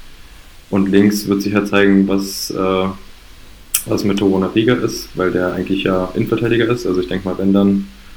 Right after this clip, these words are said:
rutscht der wieder raus und es wird sich zwischen Plattenhardt und Mittelstädt entscheiden und deswegen würde ich da auch die Finger von lassen, weil das einfach alles so unklar ist.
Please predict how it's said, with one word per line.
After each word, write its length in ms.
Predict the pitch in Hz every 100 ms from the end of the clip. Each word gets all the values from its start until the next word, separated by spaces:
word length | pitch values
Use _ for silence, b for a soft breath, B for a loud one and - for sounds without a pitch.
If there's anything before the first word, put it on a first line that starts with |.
| B -
rutscht 200 | - -
der 140 | 101 101
wieder 160 | 101
raus 240 | 98 101 101
und 80 | 92
es 120 | -
wird 180 | 98 98
sich 160 | 101
zwischen 480 | 98 98 95 95 98
Plattenhardt 420 | - 98 98 98
und 200 | 98 92
Mittelstädt 680 | 101 117 120 - - - 107
entscheiden 380 | 107 104 104 107
und 120 | 95
deswegen 300 | 95 98 95
würde 140 | 95
ich 60 | 92
da 100 | -
auch 80 | -
die 80 | -
Finger 220 | 95 90
von 160 | 90
lassen, 220 | 87 - 90
weil 80 |
das 120 | 90 -
einfach 240 | 90 -
alles 200 | - 90
so 60 | 95
unklar 380 | 95 95 90
ist. 160 | 85 -